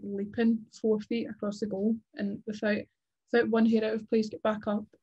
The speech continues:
and shout. Jess is just, like, one arm, like, one arm, just, like, catch it.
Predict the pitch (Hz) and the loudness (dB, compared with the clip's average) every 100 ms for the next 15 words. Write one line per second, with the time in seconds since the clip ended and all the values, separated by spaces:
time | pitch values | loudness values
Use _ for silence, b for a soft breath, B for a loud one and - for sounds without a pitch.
0 | _ _ - 190 - 214 208 - _ _ | _ _ -8 -6 0 0 0 -4 _ _
1 | _ - 240 269 277 233 226 - - 214 | _ 2 6 6 4 -2 -2 -2 -4 -2
2 | 214 214 202 202 214 - - 226 214 214 | 2 2 2 0 -2 -6 -16 -12 -6 -2
3 | 226 214 214 220 214 _ 233 - 220 220 | 0 0 0 -2 -8 _ -14 -8 -8 -6
4 | 233 220 226 - | -6 -6 -6 -10